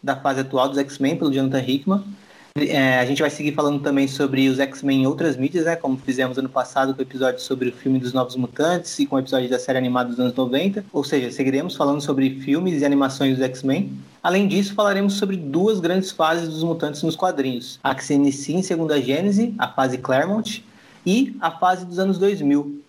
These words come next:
partindo de Dinastia M e indo até a saga Vingadores versus X-Men. A gente às vezes vai sair um pouco dessas quatro frentes, né, pra falar sobre outras coisas, como a gente fez ano passado,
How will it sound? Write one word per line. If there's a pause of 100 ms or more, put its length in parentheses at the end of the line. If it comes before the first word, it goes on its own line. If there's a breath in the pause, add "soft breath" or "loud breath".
(140)
partindo
de
Dinastia (100)
M
e
indo
até
a
saga
Vingadores
versus
X-Men. (340 soft breath)
A
gente
às
vezes
vai
sair
um
pouco
dessas
quatro
frentes,
né,
pra
falar
sobre
outras
coisas,
como
a
gente
fez
ano
passado,